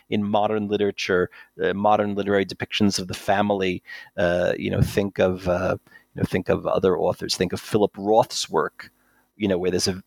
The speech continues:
also a very significant pseudo-autobiographical layer, uh, in, in his work. And, uh, I think Roth once said that, uh, I mean, you know, besides saying that he, he wrote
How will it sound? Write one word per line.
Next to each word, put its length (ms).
also 280
a 40
very 260
significant 840
pseudo-autobiographical 1700
layer, 440
uh, 380
in, 280
in 100
his 200
work. 460
And, 520
uh, 240
I 40
think 240
Roth 340
once 260
said 520
that, 520
uh, 520
I 60
mean, 160
you 60
know, 60
besides 340
saying 240
that 100
he, 220
he 160
wrote 340